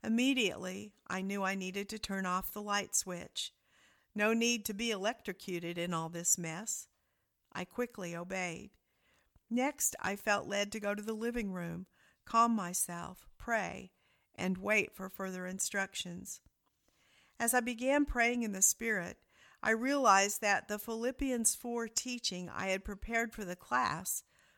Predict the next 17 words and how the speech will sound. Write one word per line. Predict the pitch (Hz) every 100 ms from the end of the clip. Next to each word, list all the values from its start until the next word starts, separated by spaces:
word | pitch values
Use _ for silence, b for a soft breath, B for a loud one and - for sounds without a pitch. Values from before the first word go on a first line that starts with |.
| b
was | - 196 -
actually | - 214 254 - 196 180 190
for | - 214
me, | 214 233 240 165 175 _ _ _ _ _
right | 175 185 240 -
then, | 214 156 156 190 - _ _
in | - 185
that | 180 175
moment. | - 190 180 160 196 - b b b b b b -
So | - 208 190 220 254
I | 208
began | 220 247 214 233 247
to | 262 -
activate | - 226 - 208 175 165 -
Philippians | 202 185 185 202 175 170 -
four | - 180 175
four. | - 180 170 156 185